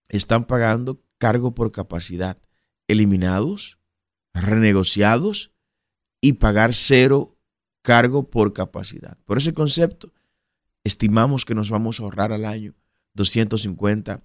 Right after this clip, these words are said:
millones de dólares. El otro concepto tiene que ver con el manejo de los combustibles. El manejo de los combustibles en el sector eléctrico no puede representar ningún beneficio económico para los generadores,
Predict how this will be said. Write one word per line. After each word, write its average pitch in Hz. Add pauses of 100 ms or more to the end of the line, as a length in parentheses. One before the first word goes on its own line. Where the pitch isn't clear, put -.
millones 92
de 85
dólares. - (500)
El 214
otro 247
concepto 175
tiene 175
que 139
ver 107 (760)
con 151
el 156
manejo 156
de 135
los 120
combustibles. - (1000)
El 101
manejo 160
de 160
los 151
combustibles 107
en 90
el 85
sector 104
eléctrico 110 (680)
no 151
puede 180
representar 120
ningún 123
beneficio 151
económico 113
para 90
los 87
generadores, 85